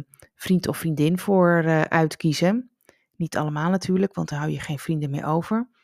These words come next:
Maar, ehm, als je er bijvoorbeeld eentje uitkiest, eh, kun je ook vragen aan diegene van: "Mag ik af en toe even lekker, eh, even lekker tegen jou klagen?" Hè, dan, eh,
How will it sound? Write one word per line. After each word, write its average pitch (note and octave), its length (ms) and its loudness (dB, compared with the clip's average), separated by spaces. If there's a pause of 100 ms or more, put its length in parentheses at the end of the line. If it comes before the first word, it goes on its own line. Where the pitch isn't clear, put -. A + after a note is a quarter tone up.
(600)
Maar, A#3+ 400 6
ehm, D#3 640 2 (680)
als - 160 -2
je F3+ 80 2
er E3+ 60 6
bijvoorbeeld E3 380 -4
eentje F3 280 0
uitkiest, - 680 -4 (600)
eh, G3+ 200 -4 (220)
kun A#3 160 6
je F3+ 120 6
ook - 200 2
vragen G3+ 400 4
aan G3 100 2
diegene F3 680 0
van: D#3 340 -6 (260)
"Mag A3 180 0
ik G3+ 100 0
af F#3 180 0
en - 80 -16
toe F3+ 200 2
even E3 220 2
lekker, D3+ 440 0
eh, D3+ 280 -2 (320)
even F3+ 260 0
lekker - 280 0 (140)
tegen D#3+ 320 0
jou C#3+ 120 2
klagen?" A#3+ 560 2 (2000)
Hè, C4 300 4
dan, G3 420 4
eh, F#3+ 560 2